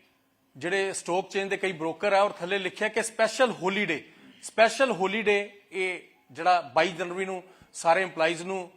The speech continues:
ਜਿਹੜਾ ਹੈ ਉਹ ਛੁੱਟੀ ਦਾ ਐਲਾਨ ਕੀਤਾ ਗਿਆ ਔਰ ਬਾਈ ਜਨਵਰੀ ਨੂੰ ਸ਼ੇਅਰ ਮਾਰਕੀਟ ਬਿਲਕੁਲ ਨਹੀਂ ਚੱਲੇਗੀ। ਪਰ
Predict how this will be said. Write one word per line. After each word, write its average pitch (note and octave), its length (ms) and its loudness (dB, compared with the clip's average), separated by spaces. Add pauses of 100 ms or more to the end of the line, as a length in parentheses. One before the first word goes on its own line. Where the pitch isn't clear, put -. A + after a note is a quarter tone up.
ਜਿਹੜਾ E3+ 200 0
ਹੈ F3+ 80 0
ਉਹ F3 120 -4
ਛੁੱਟੀ F3 340 -10
ਦਾ F3+ 80 2
ਐਲਾਨ D#3 340 2
ਕੀਤਾ E3+ 360 2
ਗਿਆ F3+ 260 0 (460)
ਔਰ F3+ 260 2 (200)
ਬਾਈ F3+ 580 0 (200)
ਜਨਵਰੀ F#3+ 360 -4
ਨੂੰ A3+ 120 -2
ਸ਼ੇਅਰ A3+ 320 0
ਮਾਰਕੀਟ F#3+ 380 2
ਬਿਲਕੁਲ F3 340 -6
ਨਹੀਂ A3 100 -6
ਚੱਲੇਗੀ। G#3+ 340 -4
ਪਰ B3 240 -2